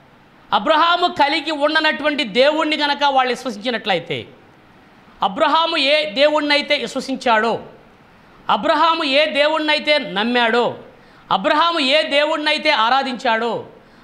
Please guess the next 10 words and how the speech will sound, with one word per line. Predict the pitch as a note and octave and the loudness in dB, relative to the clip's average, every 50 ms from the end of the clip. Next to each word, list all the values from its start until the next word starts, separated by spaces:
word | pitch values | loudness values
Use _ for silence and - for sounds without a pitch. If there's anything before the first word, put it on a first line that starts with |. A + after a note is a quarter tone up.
| - - | -6 -4
అబ్రహాము | F3+ F#3 A#3 D#4 C#4+ D4+ E4 E4+ E4+ D#4+ | -2 0 2 2 2 2 2 2 0 0
ఏ | B3+ C4 D4 D#4+ | 0 2 2 2
దేవుని | D#4 D#4 D4 D4+ D#4 D#4 D#4 | 2 2 2 2 2 2 0
యందైతే | D4+ D4+ D4+ D4+ D4+ D4+ D#4 | 0 0 0 -2 -2 -2 -4
విశ్వాసం | C4+ - - B3+ B3+ C4+ D4+ D4 - E4 C#4 | -6 -6 -2 0 2 2 2 2 0 -4 -4
ఉంచాడో, | C#4+ C4 - C4+ A#3+ A#3 B3 B3 A3 D#3 A#2+ - - - - - - - - - - | -4 -4 0 0 0 2 2 0 -2 -4 -8 -12 -20 -20 -20 -20 -20 -20 -18 -4 -2
ఆ | A3+ B3 | -2 0
విశ్వాసం | C4 B3+ - - D4+ D#4+ E4 F4+ E4+ F4 F4 E4 | 0 -2 -4 -2 0 2 2 2 2 0 -4 -4
ఉంచిన | E4+ C4 D#4 E4 | -4 -2 0 0
దేవుణ్ణి | D#4 A3+ G#3 C4 C4+ C#4+ D4 D4 C#4+ C#4+ C#4+ B3+ A#3 A#3+ C4+ D4+ D#4 - | 0 2 2 2 4 4 4 2 2 0 0 0 0 0 0 -2 -4 -6